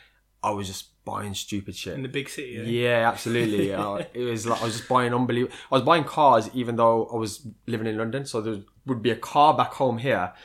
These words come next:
Speaker 1: just sitting
Speaker 2: Just
Speaker 1: there, just
Speaker 2: sitting
Speaker 1: so I
Speaker 2: there.
Speaker 1: could say I had a
Speaker 2: Just for
Speaker 1: car.
Speaker 2: swag, okay.
Speaker 1: And yeah, I was, I was doing stupid stuff. And then you get to a point where you're almost like, after a few week-, a few weeks, few months,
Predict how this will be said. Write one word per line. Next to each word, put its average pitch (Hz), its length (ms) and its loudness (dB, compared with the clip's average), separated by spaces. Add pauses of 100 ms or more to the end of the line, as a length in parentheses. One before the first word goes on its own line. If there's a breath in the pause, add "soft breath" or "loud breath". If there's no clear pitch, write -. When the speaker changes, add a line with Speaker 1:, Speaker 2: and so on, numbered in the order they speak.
(300 loud breath)
Speaker 1:
just 165 260 2
sitting 156 240 2
Speaker 2:
Just 131 60 2
Speaker 1:
there, 104 240 4
just - 0 -
Speaker 2:
sitting 147 160 2
Speaker 1:
so 143 100 4
I 120 40 4
Speaker 2:
there. - 80 -2
Speaker 1:
could 113 100 -6
say 117 140 4
I 107 40 0
had 104 160 -2
a 101 40 0
Speaker 2:
Just - 120 0
for 113 80 6
Speaker 1:
car. 110 160 6
Speaker 2:
swag, 135 280 -2
okay. - 100 -10
Speaker 1:
And 117 360 4
yeah, 110 220 6
I - 20 4
was, 117 120 0
I - 60 -16
was 147 120 2
doing 160 160 0
stupid 139 320 -4
stuff. 110 300 -4
And 123 100 -2
then 123 160 -2 (720 soft breath)
you 110 140 -6
get 160 200 2
to 190 100 -2
a - 40 0
point 143 340 0
where 113 80 -2
you're 113 220 0
almost 120 360 -2
like, 110 300 0
after 113 460 -4 (160)
a - 60 -16
few 123 240 -4
week-, 117 320 -4 (120)
a - 60 -14
few 87 260 -10
weeks, 90 200 -10
few 147 180 0
months, 131 380 0